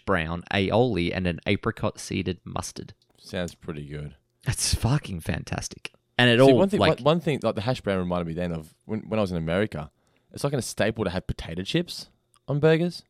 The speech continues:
Speaker 1: Mm, yeah, is it?
Speaker 2: It's, it's, it's very common. And Nicola, if we have burgers, we make burgers at home, she always puts potato chips on 'em.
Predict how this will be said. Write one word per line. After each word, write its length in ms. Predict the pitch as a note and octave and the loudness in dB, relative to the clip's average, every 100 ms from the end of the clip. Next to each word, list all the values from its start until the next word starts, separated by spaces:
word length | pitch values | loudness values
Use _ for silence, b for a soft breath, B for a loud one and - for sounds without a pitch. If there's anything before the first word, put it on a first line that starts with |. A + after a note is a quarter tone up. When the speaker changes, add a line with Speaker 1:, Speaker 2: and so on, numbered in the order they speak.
| _ | _
Speaker 1:
Mm, 260 | A2+ A2 G2 A2+ | -4 -4 -4 -4
yeah, 220 | A2+ A#2+ - | 0 0 -2
is 160 | C3+ | 0
it? 160 | F4+ - _ - | 0 -2 _ -8
Speaker 2:
It's, 160 | C#3+ - | -8 -6
it's, 160 | B2+ - | -8 -8
it's 100 | - | -6
very 220 | A2 C3 | -2 -2
common. 320 | - A2+ A#2+ | -2 -2 -2
And 240 | G2 A2+ A#2 | -2 -2 0
Nicola, 320 | G3 A#2+ D#2+ | 0 -2 -2
if 120 | G2 | -4
we 80 | C3 | 0
have 180 | E3 A#2+ | 2 2
burgers, 360 | G2 A2+ G2+ F2+ | 0 0 -2 -4
we 80 | C#3+ | -2
make 220 | D#3+ C3 | -2 0
burgers 260 | A2 A2 | -2 -2
at 60 | F#2 | -4
home, 180 | G2 G2+ | -2 -2
she 140 | - - | -4 -6
always 200 | G2 G#2+ | -4 -4
puts 160 | - - | -6 -12
potato 300 | - - F2 | -8 -6 -6
chips 220 | G#2 - | -8 -12
on 60 | - | -16
'em. 120 | - | -16